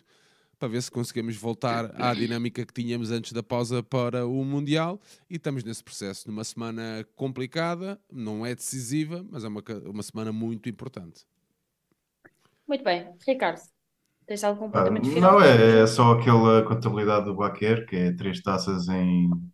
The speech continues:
Speaker 3: sei quantos anos, vinte, vinte, vinte e cinco.
Speaker 1: Vinte.
Speaker 2: Em demasiados anos.
Speaker 3: Pronto, é isso, vinte.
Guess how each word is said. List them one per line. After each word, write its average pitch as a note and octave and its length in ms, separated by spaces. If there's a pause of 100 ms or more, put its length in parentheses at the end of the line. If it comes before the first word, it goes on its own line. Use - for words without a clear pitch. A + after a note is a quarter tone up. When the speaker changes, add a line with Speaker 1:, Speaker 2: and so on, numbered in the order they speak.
(360)
Speaker 3:
sei F#2 140
quantos F2+ 280
anos, F#2 280
vinte, F2+ 360
vinte, G#2 380
vinte F2+ 180
e - 20
cinco. B2 300
Speaker 1:
Vinte. - 100
Speaker 2:
Em G#3+ 120
demasiados F#3 540
anos. F#3+ 260 (380)
Speaker 3:
Pronto, F2+ 440 (480)
é G#2+ 120
isso, G2 300
vinte. G2 340